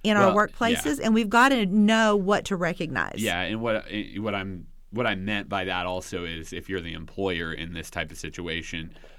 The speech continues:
Speaker 2: you know, things can be misconstrued. So if you do want something done a certain way, don't be hateful about it.
Speaker 1: Right.
Speaker 2: You know, don't be, um, belittling in the situation. You gotta, you gotta really stand up and be like, "Okay,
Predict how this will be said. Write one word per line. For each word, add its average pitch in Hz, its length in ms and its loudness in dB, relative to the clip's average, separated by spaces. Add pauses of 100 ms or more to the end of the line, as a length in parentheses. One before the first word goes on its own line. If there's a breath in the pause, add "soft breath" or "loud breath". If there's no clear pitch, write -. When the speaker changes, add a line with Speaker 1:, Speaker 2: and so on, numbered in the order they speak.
(100)
Speaker 2:
you 95 100 -4
know, 82 140 -4
things 95 320 -6
can 95 100 -6
be 87 120 -4
misconstrued. 82 920 -8
So 80 340 -6 (240 soft breath)
if 101 240 -6
you 104 140 -2
do 101 200 0
want 98 220 -4
something 101 360 -6
done 98 180 -2
a 95 40 -6
certain 92 300 -4
way, 95 140 -2
don't 101 320 -4
be 95 120 -4
hateful 90 360 -4
about 80 260 -6
it. - 180 -8 (120)
Speaker 1:
Right. 156 260 0
Speaker 2:
You 95 140 -2
know, 82 240 -4 (120)
don't 92 280 -6
be, 90 420 -6 (140)
um, 82 500 -6
belittling 87 680 -2
in 82 140 -10
the 82 120 -10
situation. 90 720 -6
You 98 100 -8
gotta, 87 420 -6
you 92 120 -8
gotta 90 200 -6
really 87 320 -8
stand 85 300 -10
up 82 180 -12
and 85 100 -14
be 85 100 -6
like, 82 280 -10
"Okay, 85 400 -6